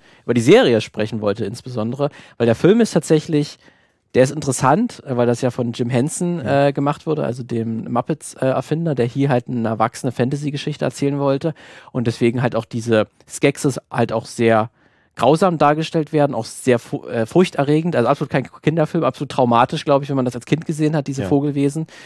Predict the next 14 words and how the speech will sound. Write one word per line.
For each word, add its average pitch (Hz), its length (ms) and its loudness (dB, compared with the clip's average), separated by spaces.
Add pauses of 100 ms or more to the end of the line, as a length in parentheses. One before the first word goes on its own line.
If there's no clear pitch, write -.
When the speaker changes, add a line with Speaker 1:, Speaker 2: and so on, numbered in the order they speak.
(140)
Speaker 1:
Vogel-Re-, 143 480 -2 (300)
Reptilien-Mischung. 143 580 0
Aber 135 140 2
der 131 100 2
Film 202 240 4
an 143 140 0
sich, 208 280 0 (440)
der 143 140 4
ist 160 140 0
halt, 151 360 2 (480)
der 135 100 4
ist - 100 2
ein 143 60 -4
Versuch, 143 480 4